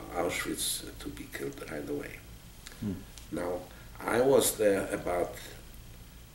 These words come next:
Speaker 1: five, six days in that, uh, school over there, and one day they brought some young girls fr-, from some different town, Jewish girls,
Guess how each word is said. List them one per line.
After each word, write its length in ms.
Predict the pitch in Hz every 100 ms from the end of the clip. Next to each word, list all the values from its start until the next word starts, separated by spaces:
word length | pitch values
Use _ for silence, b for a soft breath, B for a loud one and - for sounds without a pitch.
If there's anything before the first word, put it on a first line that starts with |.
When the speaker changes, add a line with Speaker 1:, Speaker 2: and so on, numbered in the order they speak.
| -
Speaker 1:
five, 400 | - 92 98 101
six 440 | - 104 - -
days 300 | 104 95 95
in 140 | 95 82
that, 240 | 87 87 - - - - - - - - - -
uh, 280 | 160 156 - - - - - - -
school 500 | - - 98 95 82
over 180 | - 76
there, 320 | 80 - - B B B -
and 260 | 76 87
one 260 | 92 107 120
day 200 | 107 101
they 180 | 98 92
brought 460 | - 104 101 - - - - - - -
some 580 | - - 92 92 98 98 - -
young 340 | 98 107 110
girls 400 | - 117 107 92
fr-, 260 | - - 101 95 - -
from 400 | - 90 85 85 - B B B -
some 400 | - 104 92 92
different 380 | 110 104 92
town, 540 | - 117 104 87 82 -
Jewish 280 | 101 104 92
girls, 440 | - 107 98 82